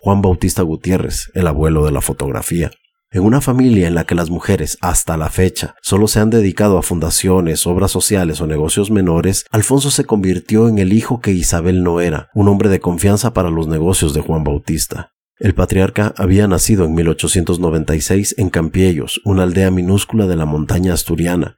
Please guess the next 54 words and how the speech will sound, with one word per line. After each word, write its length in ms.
una 200
región 320
del 160
norte 260
de 80
España 480
de 100
pastores 600
y 60
mineros 560
en 100
la 80
que 140
los 160
jóvenes 340
más 220
ambiciosos 640
solían 560
emigrar 420
a 80
América 460
para 180
convertirse 720
en 240
indianos. 1040
Juan 200
Bautista 480
cruzó 340
el 100
océano 520
con 160
seis 300
años 260
para 200
reunirse 440
con 160
su 160
padre, 480
Dionisio, 720
uno 240
de 240
esos 280
indianos, 600
que 120
se 140
había 240
establecido 640
unos 360
años 320
antes 300
en 100
San 160
Cristóbal 460
Totonicapán. 800